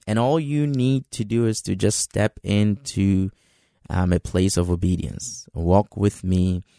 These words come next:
walk with my spirit, and I will do the rest. I will do the rest.'" Wow.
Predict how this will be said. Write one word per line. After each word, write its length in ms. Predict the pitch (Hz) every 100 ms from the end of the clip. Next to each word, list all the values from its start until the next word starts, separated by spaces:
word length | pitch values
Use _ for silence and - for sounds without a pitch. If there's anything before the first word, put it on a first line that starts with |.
| _ _ -
walk 480 | 85 90 104 - -
with 340 | 95 95 -
my 240 | 95 95 101
spirit, 520 | - 87 87 87 87 _ _ _ _
and 260 | 90 90 85 -
I 200 | 85 90
will 400 | 92 90 90 98 - _ _ _
do 440 | - 92 90 92 95 _ -
the 180 | - 85
rest. 520 | 87 82 80 - - - _ _ _ _ _
I 160 | - 90
will 180 | 90 90
do 640 | 85 - 87 87 87 90 - _ _ _
the 120 | 85
rest.'" 520 | 82 76 - - - _ _ _ _ _ _
Wow. 380 | - 85 82 -